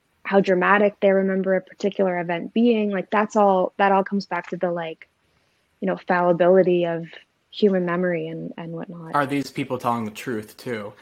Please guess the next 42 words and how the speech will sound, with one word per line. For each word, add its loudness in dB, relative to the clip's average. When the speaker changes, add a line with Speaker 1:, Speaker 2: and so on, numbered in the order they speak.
Speaker 2:
Like, 2
it's 0
one 0
of -2
those -2
things -4
where, 2
like, 0
sometimes -6
her -8
friends, -6
like, -12
bring -6
up -8
these -8
very -6
specific -14
stories, -10
or, -4
like, -6
like, -4
the -4
story 0
of, -2
I 2
don't 2
mean -4
to -16
sound -8
cynical -10
here, -12
but, -10
like, -10
the -12
story -6
of -10
her -10
in -14
the -12
Grammy -12
party -12
saying, -14